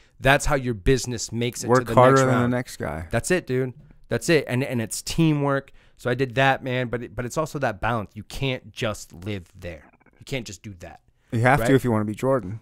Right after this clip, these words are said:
Speaker 1: That's, that's
Speaker 2: <laughs>
Speaker 1: right. But, but
Speaker 2: That's
Speaker 1: Jordan
Speaker 2: what
Speaker 1: al-
Speaker 2: makes Jordan Jordan.
Speaker 1: Jordan also found the time to gamble,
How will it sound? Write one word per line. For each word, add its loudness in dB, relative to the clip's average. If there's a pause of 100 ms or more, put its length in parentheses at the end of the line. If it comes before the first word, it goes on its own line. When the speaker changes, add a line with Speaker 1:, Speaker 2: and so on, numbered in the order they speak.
(140)
Speaker 1:
That's, -4
that's 0
Speaker 2:
<laughs> -
Speaker 1:
right. 10 (340)
But, 0
but 0
Speaker 2:
That's -2
Speaker 1:
Jordan 8
Speaker 2:
what 10
Speaker 1:
al- 12
Speaker 2:
makes 4
Jordan 4
Jordan. 2
Speaker 1:
Jordan 4
also 0
found 4
the -2
time 6
to 0
gamble, 0